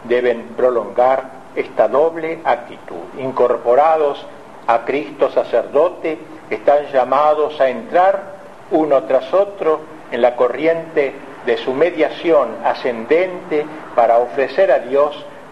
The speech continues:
todos los hombres de su generación, sobre todo los que le están especialmente encomendados, y en la corriente de su mediación descendente para dar a Dios a todos los hombres de su generación. Ser,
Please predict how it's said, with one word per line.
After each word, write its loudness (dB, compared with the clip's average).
todos 2
los -4
hombres 0
de 0
su -4
generación, 0
sobre 2
todo 2
los 0
que -4
le -4
están 0
especialmente -2
encomendados, 0
y 0
en 2
la 4
corriente 0
de 0
su -8
mediación -2
descendente -2
para 4
dar 2
a 0
Dios 0
a -2
todos 0
los -4
hombres -2
de -4
su -4
generación. -2
Ser, 4